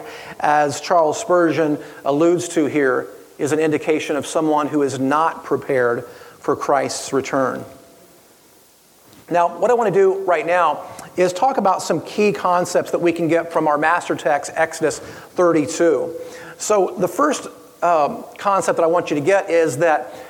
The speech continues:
God, he's sovereign, so he can do whatever he wants, right?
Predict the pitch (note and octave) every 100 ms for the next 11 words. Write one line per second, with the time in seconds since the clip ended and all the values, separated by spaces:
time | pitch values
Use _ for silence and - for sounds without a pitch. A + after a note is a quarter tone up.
0 | - D3+ G3+ B3 E3+ D3+ E3+ - - -
1 | - - - - G3+ F#3 A3 G3 F3 C3+
2 | D#3 E3+ E3 F#3 F3 E3 D#3 C#3+ C3 C3+
3 | C#3 A2 - C3+ C3 D#3